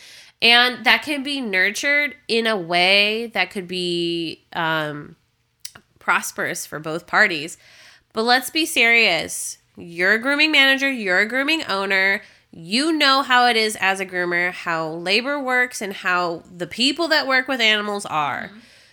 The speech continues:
Speaker 1: Take a look in the fucking mirror. And the people that you're gonna get
Speaker 2: are gonna be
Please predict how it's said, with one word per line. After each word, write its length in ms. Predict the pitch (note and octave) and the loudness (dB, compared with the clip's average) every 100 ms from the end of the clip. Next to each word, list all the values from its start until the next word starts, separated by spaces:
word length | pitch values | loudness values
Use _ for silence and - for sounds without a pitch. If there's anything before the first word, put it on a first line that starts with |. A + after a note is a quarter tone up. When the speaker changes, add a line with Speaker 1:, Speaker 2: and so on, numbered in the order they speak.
| _ _ _ _ _ _ _ _ _ | _ _ _ _ _ _ _ _ _
Speaker 1:
Take 240 | - A#3 | 2 4
a 60 | C4 | 4
look 160 | C4 C4+ | -2 -2
in 80 | |
the 100 | B3 | -4
fucking 460 | A3 - A3+ A#3+ A#3 | -4 -2 -2 -2 0
mirror. 480 | A3 G3+ F3 D#3+ E3+ _ - | 2 2 2 -4 -10 _ 0
And 220 | G#3 G#3+ | 0 2
the 140 | G3+ | 0
people 400 | F3 B3 C4 C#4+ | 2 2 2 2
that 240 | C4+ C4 G#3+ | 2 2 2
you're 200 | A#3 G#3+ | 2 2
gonna 420 | G#3+ A3 G#3 E3+ | 4 4 4 0
get 920 | E3+ A3+ C#4+ D4+ C4 C4 - - - | 2 4 6 6 4 0 -6 -12 -4
Speaker 2:
are 100 | B3 | -2
gonna 280 | C4 C4+ C4 | 0 -2 -2
be 140 | B3+ | -6